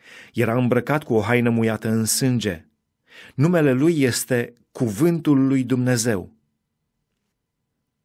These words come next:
Oștile din cer îl urmau călări pe cai albi, îmbrăcate cu in subțire, alb și curat. Din gura lui ieșea o sabie ascuțită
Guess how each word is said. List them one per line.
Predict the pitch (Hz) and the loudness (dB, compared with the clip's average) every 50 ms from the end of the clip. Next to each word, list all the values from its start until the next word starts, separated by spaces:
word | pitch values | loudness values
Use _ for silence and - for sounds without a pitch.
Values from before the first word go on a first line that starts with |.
| _ _ _ _ _ _ _ _ _ _ | _ _ _ _ _ _ _ _ _ _
Oștile | - 147 175 170 - - - 113 113 117 | 0 0 2 2 -2 -2 -2 -2 0 0
din | 104 113 123 123 | 0 0 -2 -2
cer | 120 - - 135 139 156 | 0 2 2 2 2 2
îl | 185 - 135 120 | 0 0 2 2
urmau | 117 110 107 113 110 113 110 | 2 2 0 0 -2 -2 -2
călări | - 127 120 120 117 120 139 143 - | 0 0 0 2 2 0 0 -2 -4
pe | _ 123 | _ -6
cai | 107 - 110 107 123 127 - | -4 -2 -2 -2 -2 -4 -4
albi, | 120 117 107 113 139 139 - - - - | -4 -2 -2 -2 -2 -4 -8 -16 -18 -6
îmbrăcate | - 123 123 110 107 107 - 131 131 131 143 127 | -4 -2 -2 0 -2 -2 -4 -6 -2 -2 -2 -2
cu | - 127 127 - | -2 -8 -10 -6
in | - 113 120 120 120 | -4 0 0 0 0
subțire, | 113 - - 127 - - - - 123 113 120 120 135 147 151 - | 0 -2 -4 -4 -6 -6 -6 -4 -4 -4 -2 -4 -4 -6 -8 -6
alb | - 117 113 110 110 107 | -4 -2 0 0 -2 -2
și | 107 - - 127 | -4 -6 -6 -8
curat. | - - 120 117 107 87 - - - _ _ _ _ _ _ _ _ _ _ _ - - - - - _ | -6 -4 -4 -4 -4 -8 -12 -18 -20 _ _ _ _ _ _ _ _ _ _ _ -20 -20 -20 -20 -20 _
Din | - 117 120 120 113 | -4 -2 -2 0 0
gura | 104 120 135 139 135 | 2 0 2 2 2
lui | 131 120 131 156 175 160 139 | 2 2 2 0 0 0 -2
ieșea | 123 110 - - 120 | -2 -2 0 -2 -2
o | 113 110 107 | -2 -2 -2
sabie | - - - 143 139 131 117 110 107 | -4 -4 -2 -2 -4 -2 -2 -4 -4
ascuțită | - 95 92 - - 123 113 - 135 127 131 151 160 156 | -4 -6 -8 -8 -8 -8 -8 -6 -6 -4 -2 -2 -4 -4